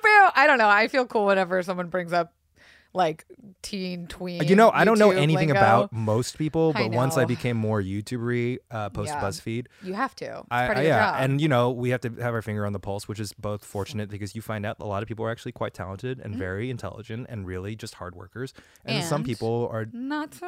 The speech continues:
Speaker 2: I don't know.
Speaker 1: much.
Speaker 2: It's just I don't, I don't respect that brand,
Speaker 1: Yeah.
Speaker 2: but, you know, you didn't hear from me. Actually,
Speaker 1: So
Speaker 2: you
Speaker 1: you
Speaker 2: did.
Speaker 1: would,
Speaker 2: Fuck
Speaker 1: you
Speaker 2: it, whatever.
Speaker 1: literally would try anything.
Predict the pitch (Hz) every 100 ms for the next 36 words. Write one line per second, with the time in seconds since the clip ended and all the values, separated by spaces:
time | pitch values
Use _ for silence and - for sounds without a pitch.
0 | 359 392 285 269 104 85 _ - 170 -
1 | 214 - 165 165 - 135 139 135 123 -
2 | 120 - 104 110 107 208 - 101 95 -
3 | _ _ 113 98 87 - _ 110 101 104
4 | 95 87 87 95 - - 233 233 165 104
5 | 554 - - - 262 269 294 294 277 254
6 | 220 - 226 190 214 175 - - -